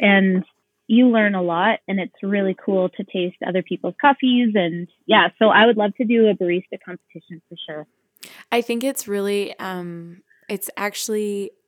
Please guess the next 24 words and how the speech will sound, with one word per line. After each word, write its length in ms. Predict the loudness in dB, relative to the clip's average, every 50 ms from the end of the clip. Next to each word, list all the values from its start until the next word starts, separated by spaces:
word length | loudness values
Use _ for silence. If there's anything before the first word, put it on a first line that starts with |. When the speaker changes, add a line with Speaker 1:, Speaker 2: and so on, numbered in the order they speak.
| _ -14 -6
Speaker 2:
very 260 | -2 -2 -2 -2 -4 -6
inspiring 560 | -8 -8 -8 -10 -8 -8 -8 -8 -8 -8 -8
that 180 | -8 -10 -8 -8
there's, 300 | -6 -6 -4 -6 -6 -8
like, 160 | -10 -10 -12
a 60 | -14
community 640 | -16 -12 -12 -10 -8 -8 -8 -8 -8 -8 -8 -8 -8
of 140 | -8 -10 -12
people 380 | -12 -12 -12 -10 -8 -8 -8 -8
and 200 | -8 -8 -8 -6
really 340 | -2 0 0 0 0 -2 -4
an 120 | -8 -12
industry 540 | -10 -10 -10 -8 -6 -6 -6 -6 -6 -8 -10
as 80 | -10 -10
a 60 | -12
whole 520 | -16 -14 -12 -10 -8 -8 -8 -8 -10 -12 -16 _ -20 -20 -20 -20 -20 -20 _
that 400 | -12 -6 -4 -2 -2 -2 -4 -6 _
are 600 | -4 -4 -2 -2 -2 -4 -4 -6 -8 -10 -12 -14 _ _ _ _ _ _ _ -20
kind 240 | -12 -10 -8 -8 -6
of 240 | -8 -8 -10 -14 -18 _ _ _ _
pushing 360 | -8 -8 -6 -6 -8 -8 -8
the 80 | -8
envelope 520 | -8 -8 -8 -6 -4 -4 -4 -4 -6 -8 -10 -12
and 600 | -12 -12 -10 -10 -10 -10 -10 -10 -12 -12 -12 -14